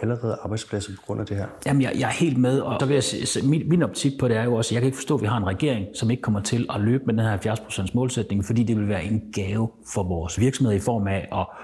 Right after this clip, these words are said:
Speaker 2: at kunne sælge de produkter, vi nu engang har. Det vil være rigtig godt i forhold til brandet generelt,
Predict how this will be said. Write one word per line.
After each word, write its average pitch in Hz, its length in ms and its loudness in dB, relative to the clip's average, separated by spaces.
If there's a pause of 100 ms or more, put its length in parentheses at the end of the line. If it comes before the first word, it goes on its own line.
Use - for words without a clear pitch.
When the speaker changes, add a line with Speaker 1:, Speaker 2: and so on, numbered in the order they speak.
(220)
Speaker 2:
at 95 80 -2
kunne 87 260 -4
sælge 117 240 2
de 120 160 2
produkter, 110 500 -2
vi 92 100 2
nu 95 180 4
engang 92 300 0
har. 127 340 -2
Det 104 100 -2
vil 101 140 0
være 98 180 -2
rigtig - 320 -6
godt 107 180 -2
i 104 40 0
forhold 101 260 -2
til 104 180 -2
brandet 120 440 0
generelt, 107 520 -2